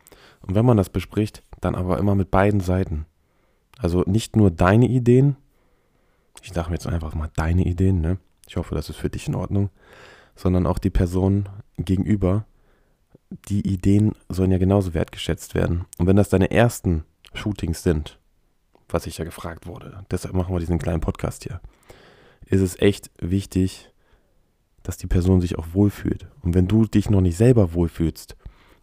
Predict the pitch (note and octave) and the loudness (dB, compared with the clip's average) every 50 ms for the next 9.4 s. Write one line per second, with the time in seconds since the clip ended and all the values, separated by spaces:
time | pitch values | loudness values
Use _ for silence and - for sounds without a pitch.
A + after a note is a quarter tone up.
0 | - - F2+ E2 F2+ F2+ F2+ F2 E2+ - - E2+ F2+ F2+ F#2+ G2 - - - - | -6 -4 0 2 2 2 2 0 -2 -4 -4 -2 0 0 0 -2 -4 -10 -16 -20
1 | - _ - _ _ - - - - - - - G2 G2+ G2+ - - G#2+ - - | -20 _ -20 _ _ -20 -20 -20 -20 -18 -2 0 2 2 2 2 0 -2 -2 -2
2 | - - B2 A#2+ A#2 - - A2 G2 G2+ G2+ G2 - G#2+ G2+ - - G2 - - | -6 -4 -2 -2 -2 0 0 0 0 0 0 -2 -2 -4 -6 -6 -8 -10 -8 -6
3 | - F2+ - F2 D#2+ - - E2 D#2+ D2 D2 - _ _ _ _ _ _ _ _ | -8 -6 -4 -4 -4 -2 -2 -2 -4 -4 -6 -10 _ _ _ _ _ _ _ _
4 | _ _ _ - - G#2 G2+ - G#2 - G2 F#2 F#2+ G2 F#2+ F#2 G#2+ F#2+ A2 A2 | _ _ _ -4 -4 -2 0 0 0 2 2 2 4 2 2 0 0 -2 0 0
5 | G#2+ G#2 - - G#2+ G#2 G2+ F#2+ - - F2+ F#2+ G2+ G2 A2 G#2+ - G#2 G2+ G2+ | -2 -2 -2 -2 0 0 0 0 -2 -6 -8 -6 -4 -4 -4 -2 0 0 0 0
6 | G2+ - F#2+ G2 G2+ - - F#2+ F#2 G2+ G2 - - G#2 G#2+ - - - G2+ F#2 | 0 -2 -2 -2 -2 -2 -4 -4 -4 -4 -4 -2 0 -2 -2 -2 -4 -4 -2 0
7 | F#2 F#2+ - - - _ - - - - - - - F#2+ - - A#2+ A#2 A2 - | 0 0 -2 -4 -10 _ -20 -20 -20 -20 -12 -6 -4 0 4 4 4 4 2 0
8 | - G2+ F#2 G#2 G#2+ A2 G#2 F#2+ - - A#2 A#2+ A#2 G2+ F#2+ B1 - E2 - - | 0 0 2 4 4 4 4 2 2 4 4 4 4 4 2 0 -2 -2 -4 -4
9 | E2+ E2 F2 F2 - F2 E2 | -4 -4 -6 -6 -6 -8 -10